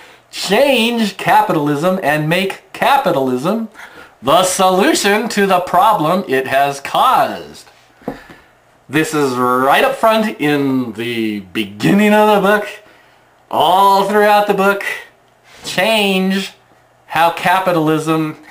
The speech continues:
prioritizes itself. Use the free market to solve the problem that it created. Not destroy capitalism.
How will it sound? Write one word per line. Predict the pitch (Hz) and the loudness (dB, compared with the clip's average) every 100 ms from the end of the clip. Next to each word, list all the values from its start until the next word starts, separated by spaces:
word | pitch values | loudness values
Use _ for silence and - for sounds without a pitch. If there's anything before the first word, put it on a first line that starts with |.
| - _ _ | -20 _ _
prioritizes | - 170 165 165 180 190 180 165 - 143 139 131 127 123 - | -4 0 2 4 2 2 2 0 0 0 0 -4 -8 -8 -6
itself. | 120 117 - 117 110 196 214 - - - _ _ - _ _ _ _ _ _ _ _ | -6 -6 -12 -10 -6 -6 -6 -10 -20 -20 _ _ -20 _ _ _ _ _ _ _ _
Use | 160 220 277 285 262 214 175 - | 0 4 6 6 4 0 -8 -12
the | 135 156 160 | 0 2 2
free | 202 320 330 | 2 4 6
market | 294 294 - 208 226 - | 6 4 2 0 0 -2
to | 196 | -4
solve | - - 226 285 233 247 262 | -4 -2 0 2 4 2 2
the | 185 | 0
problem | 180 185 196 262 294 269 | 0 2 2 2 0 2
that | 214 | 2
it | 214 214 | 2 -2
created. | - 190 196 202 127 170 214 139 - - _ _ - _ _ _ _ _ _ - | -4 -2 0 0 0 0 -2 -6 -12 -20 _ _ -20 _ _ _ _ _ _ -10
Not | 120 175 240 160 - - 151 135 | 0 2 2 0 -4 -12 -14 -2
destroy | 190 208 - 165 165 139 135 135 190 214 165 - - | 0 0 -2 0 4 4 4 2 0 -2 -6 -12 -4
capitalism. | - 220 262 214 185 165 151 131 120 104 92 | 0 2 2 0 0 0 0 -2 -4 -4 -10